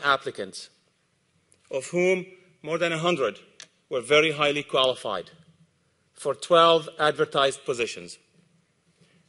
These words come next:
This field of candidates proved to be so strong that we decided to advance the clock on our three-year plan, and so we hired many more. You will see for yourselves,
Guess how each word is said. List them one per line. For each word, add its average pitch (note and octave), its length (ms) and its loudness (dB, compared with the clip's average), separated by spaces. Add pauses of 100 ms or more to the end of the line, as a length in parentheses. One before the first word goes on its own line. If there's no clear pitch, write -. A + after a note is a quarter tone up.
This D#3+ 300 -2
field G3 260 2
of F#3+ 160 0
candidates C#3+ 560 0 (540)
proved E3+ 220 -2
to E3+ 60 -8
be D#3 120 -4
so F3 180 4
strong C#3+ 480 0 (580)
that D3+ 160 0
we D3+ 80 -2
decided E3+ 500 4
to D#3+ 100 0
advance D3+ 400 2
the G#3 100 0
clock D3 360 2 (460)
on C#3+ 140 -8
our C3 160 0
three-year E3+ 380 -2
plan, C3+ 380 -4 (520)
and C3 100 -12
so D#3+ 360 2 (260)
we D#3 120 -6
hired D3 360 0
many D#3 220 -2
more. B2 240 -2 (880)
You C#3+ 140 0
will C#3+ 80 2
see F#3+ 220 0
for F3+ 160 -2
yourselves, D3 580 -6